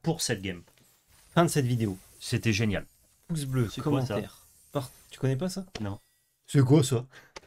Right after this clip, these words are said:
Speaker 2: T'as mis
Speaker 1: Pouce bleu.
Speaker 2: cent quatre-vingt-dix euros dans l'extension et tu connais pas la cachette magique de la grenouille mystique ?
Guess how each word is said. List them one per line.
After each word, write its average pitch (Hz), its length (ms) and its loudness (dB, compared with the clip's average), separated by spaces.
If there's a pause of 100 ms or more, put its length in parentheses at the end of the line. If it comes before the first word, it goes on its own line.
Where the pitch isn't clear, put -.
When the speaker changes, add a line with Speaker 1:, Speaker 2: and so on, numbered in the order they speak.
(100)
Speaker 2:
T'as 143 80 4
mis 151 80 6
Speaker 1:
Pouce 139 80 4
bleu. 131 60 2
Speaker 2:
cent 180 120 6
quatre-vingt-dix 180 520 4
euros 165 100 4
dans 165 100 2
l'extension 165 540 -2
et 139 80 -2
tu 135 160 -2
connais 156 240 2
pas 185 260 0
la 117 140 2
cachette 190 440 2
magique 170 320 2
de 165 80 2
la 156 100 2
grenouille 170 280 4
mystique ? 185 400 0